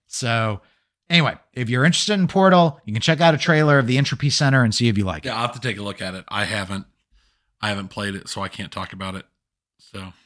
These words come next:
Speaker 1: right, Tony. So what is, what's the news? What's the news in,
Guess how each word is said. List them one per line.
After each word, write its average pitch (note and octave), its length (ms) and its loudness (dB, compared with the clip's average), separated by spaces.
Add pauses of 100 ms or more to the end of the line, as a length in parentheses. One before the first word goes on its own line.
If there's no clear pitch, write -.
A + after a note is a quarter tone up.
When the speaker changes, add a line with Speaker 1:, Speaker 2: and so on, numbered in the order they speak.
(140)
Speaker 1:
right, D3 120 6
Tony. A#2+ 240 2 (100)
So D3+ 140 0
what F#3 120 8
is, F3 120 4
what's F#3 180 2
the D#3+ 100 4
news? A#2+ 280 4
What's C3 140 -2
the C#3+ 60 0
news C#3 280 4
in, G#2+ 180 0